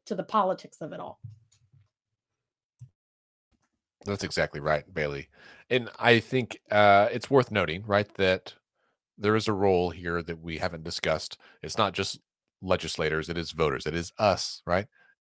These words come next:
Speaker 2: Some of, not that we are the ones that are passing policy, but we have a voice, right? We have the ability to influence policy, uh, for the greater good, right? And so, uh, as we say at the end of every episode,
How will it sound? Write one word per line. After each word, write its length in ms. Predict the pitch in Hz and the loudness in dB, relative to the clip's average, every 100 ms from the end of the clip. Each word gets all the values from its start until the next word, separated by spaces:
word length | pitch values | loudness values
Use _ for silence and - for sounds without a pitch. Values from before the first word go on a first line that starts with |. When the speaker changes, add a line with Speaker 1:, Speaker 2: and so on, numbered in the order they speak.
| 73 - | -20 -10
Speaker 2:
Some 220 | - 107 98 | -4 -2 -4
of, 160 | 82 - 92 - _ _ | -8 -18 -20 -20 _ _
not 380 | 92 98 107 101 | -16 2 4 4
that 120 | 87 80 | 0 -4
we 160 | 90 | 0
are 60 | 87 | 0
the 80 | 85 | 0
ones 220 | 85 82 | -2 -2
that 80 | 82 | -4
are 60 | |
passing 440 | - - 95 87 82 | 0 2 2 0 0
policy, 380 | 85 82 - 95 | 2 2 0 -2
but 120 | 139 | 0
we 100 | 170 | 0
have 120 | 165 | 0
a 40 | |
voice, 460 | 160 185 170 - - | 4 4 4 0 -4
right? 160 | 107 117 | -2 0
We 180 | 123 | -2
have 400 | 113 127 135 123 - _ - | 0 2 2 -2 -10 _ -2
the 80 | 101 | 0
ability 380 | 92 104 95 92 | 4 4 2 -2
to 200 | 95 85 | -6 -4
influence 760 | 101 104 - 90 82 85 - | -6 -6 -6 -4 -2 -4 -8
policy, 640 | - 87 82 78 82 80 - _ _ _ _ - | -6 -2 0 -2 -6 -8 -12 _ _ _ _ -2
uh, 280 | 82 87 82 92 - _ _ _ _ _ _ _ | 0 0 -4 -18 -20 _ _ _ _ _ _ _
for 160 | 104 104 | 0 2
the 120 | 98 | 2
greater 320 | 90 101 92 | 4 4 4
good, 220 | 82 - - | -2 -4 -4
right? 180 | - 85 - - | -2 -2 -6 -12
And 140 | 78 | -6
so, 420 | - 90 85 82 _ _ _ 87 | 2 4 4 2 _ _ _ -4
uh, 140 | 98 | -2
as 180 | 113 107 | 0 0
we 120 | 110 | 0
say 280 | - 113 107 | 0 2 2
at 80 | 104 | 0
the 140 | 80 | -4
end 120 | 95 | -4
of 80 | 87 | -2
every 200 | 90 87 | 0 0
episode, 520 | 73 82 - 76 78 | -4 -6 -4 -4 -4